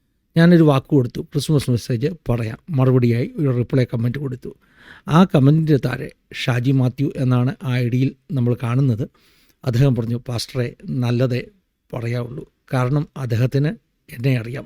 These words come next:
ആസാദിയുടെ പ്രേക്ഷകർക്ക് എന്നെ അറിയാം. ഞാൻ ക്രിസ്മസോ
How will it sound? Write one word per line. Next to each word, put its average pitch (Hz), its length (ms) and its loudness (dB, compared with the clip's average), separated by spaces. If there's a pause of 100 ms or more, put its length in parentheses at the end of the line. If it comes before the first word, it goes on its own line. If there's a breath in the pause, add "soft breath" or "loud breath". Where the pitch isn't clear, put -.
(100)
ആസാദിയുടെ 151 480 -2
പ്രേക്ഷകർക്ക് 139 520 -2
എന്നെ 151 180 2
അറിയാം. 127 280 -4 (720 soft breath)
ഞാൻ 131 180 4 (640)
ക്രിസ്മസോ 135 480 0